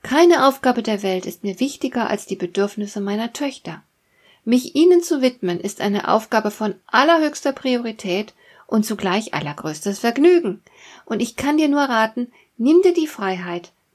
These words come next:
deine Prioritäten selbst zu wählen. Dann fühlt sich Arbeit weniger wie Arbeit an, dann kommen die Dinge, die dir wichtig sind, nicht laufend zu kurz. Dann hast du nicht länger das Gefühl, im Hamsterrad zu stecken,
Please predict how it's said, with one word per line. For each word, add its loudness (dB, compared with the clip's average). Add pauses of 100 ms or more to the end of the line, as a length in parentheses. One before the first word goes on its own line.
deine 4
Prioritäten -2
selbst -4
zu -14
wählen. -12 (380)
Dann 4
fühlt 0
sich -6
Arbeit -2
weniger 4
wie -4
Arbeit -2
an, -4 (520)
dann 4
kommen 6
die 0
Dinge, 2
die -4
dir -2
wichtig -2
sind, -2 (100)
nicht 0
laufend 0
zu -10
kurz. -10 (360)
Dann -2
hast -2
du 0
nicht -2
länger 4
das 0
Gefühl, 0
im 0
Hamsterrad 0
zu -8
stecken, -2